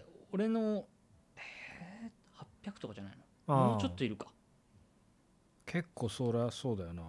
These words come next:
Speaker 2: パンパンになるよな。
Speaker 1: 全然いるかも。プレイハウス。
Speaker 2: そういうキャパで満員になる。
Speaker 1: プレイハウス。でもなんかやっぱ、
Speaker 2: うん。
Speaker 1: 演劇、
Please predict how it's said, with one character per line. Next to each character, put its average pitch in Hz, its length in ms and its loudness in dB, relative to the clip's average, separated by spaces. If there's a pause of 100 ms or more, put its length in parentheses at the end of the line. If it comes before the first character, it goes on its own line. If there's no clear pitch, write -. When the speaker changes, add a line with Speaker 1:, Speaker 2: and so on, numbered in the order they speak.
Speaker 2:
パ - 140 -4
ン 107 80 0
パ 107 120 4
ン - 20 4
に 107 60 2
な 104 120 4
る 90 80 -6
よ 78 140 -12
な。 80 100 -12
Speaker 1:
全 143 180 -2
然 135 160 -4
い 131 60 -2
る 127 80 -2
か - 120 -12
も。 - 120 -20 (1400)
プ 113 120 -14
レ 107 80 -8
イ 101 60 -8
ハ 101 120 -14
ウ - 100 -14
ス。 - 560 -12
Speaker 2:
そ 220 80 -8
う 233 160 -8
い 233 180 -6
う 214 60 -10 (380)
キ - 120 -6
ャ 226 60 -2
パ 196 160 -2
で 104 80 -4 (880)
満 196 380 -6
員 185 220 -2
に 175 120 -4
な 170 80 -6
る。 123 60 -6 (2500)
Speaker 1:
プ - 100 -14
レ 117 80 -8
イ 113 140 -8
ハ 110 120 -16
ウ - 20 -18 (120)
ス。 180 240 -8 (3000)
で 208 60 -4
も 202 80 2
な 240 80 2
ん - 20 -2
か 214 80 0
や 208 40 0
っ - 60 -18
ぱ、 104 340 0
Speaker 2:
う 151 60 4
ん。 143 140 6
Speaker 1:
演 247 180 0
劇、 247 640 -6